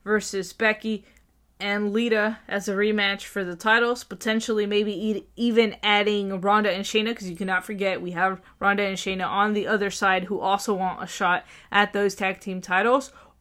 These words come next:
Or we get a six man, uh, six women tag match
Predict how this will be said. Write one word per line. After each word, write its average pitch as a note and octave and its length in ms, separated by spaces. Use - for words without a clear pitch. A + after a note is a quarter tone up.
Or A3 540
we A3+ 140
get A3+ 220
a G3+ 80
six - 380
man, G#3 340
uh, G#3+ 160
six A#3+ 280
women F#3 440
tag G#3+ 280
match F3 460